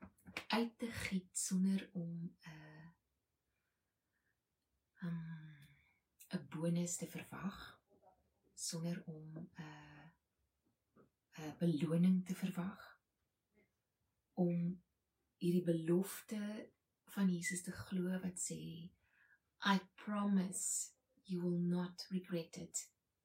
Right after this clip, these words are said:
if you help and give without expecting a return." Om onsself uit te giet en te glo dat in die verdeling van onsself, heel hartig, maar in die uitgieting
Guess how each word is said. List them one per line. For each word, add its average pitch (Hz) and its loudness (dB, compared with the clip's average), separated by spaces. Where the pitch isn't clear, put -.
if 170 -6
you 170 -4
help 185 0
and 196 0
give 170 -6
without 170 -4
expecting - -8
a 156 -6
return." - -12
Om 185 12
onsself 180 4
uit 202 0
te 240 -4
giet - -8
en 170 2
te 175 -8
glo 196 0
dat 165 -4
in 202 8
die 196 2
verdeling 196 2
van 175 -2
onsself, 170 -4
heel 247 6
hartig, - -2
maar 180 0
in 190 4
die 190 0
uitgieting 220 -2